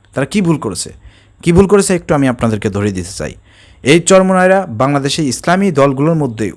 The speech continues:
ঐক্য হবে হবে ভাব যখন, তখনই তারা বিভিন্ন রকমের উল্টোপাল্টা কথা বলে এই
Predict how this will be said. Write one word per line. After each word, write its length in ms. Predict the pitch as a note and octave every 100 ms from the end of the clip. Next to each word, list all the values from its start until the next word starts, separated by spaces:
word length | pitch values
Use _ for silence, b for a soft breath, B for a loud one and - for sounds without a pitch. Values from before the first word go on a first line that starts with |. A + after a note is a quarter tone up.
| -
ঐক্য 300 | A#2+ E3+ F3+
হবে 300 | C3 C3+ F3
হবে 280 | D#3 D#3 D3
ভাব 380 | A#2+ G#2 C#3+ C#3+
যখন, 300 | C3+ A2+ - B B B
তখনই 320 | - F#3 A3+ G#3+
তারা 320 | E3 G#2+ E2 _ _ _ _ _ _ _ -
বিভিন্ন 340 | D#3 G3 F#3+
রকমের 300 | E3+ E3 D3+
উল্টোপাল্টা 600 | B2 D3 D3 D#3 D3 C#3 -
কথা 260 | - - G3+
বলে 280 | D#3+ G2+ E2+ b b b -
এই 220 | C3